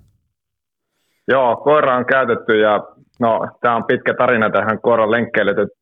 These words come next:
lenkkeilytykseen, on otettu uusia metodeita käyttöön, mutta se ei varmaan liity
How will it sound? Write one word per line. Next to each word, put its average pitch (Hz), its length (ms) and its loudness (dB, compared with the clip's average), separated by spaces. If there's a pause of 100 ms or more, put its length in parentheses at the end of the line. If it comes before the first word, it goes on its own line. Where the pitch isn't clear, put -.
(120)
lenkkeilytykseen, 123 1080 0
on 101 60 2
otettu 110 300 0
uusia 117 360 0
metodeita 104 480 0
käyttöön, 104 360 0
mutta 101 220 -2
se 151 100 0
ei 117 100 0
varmaan 120 320 0
liity 104 200 0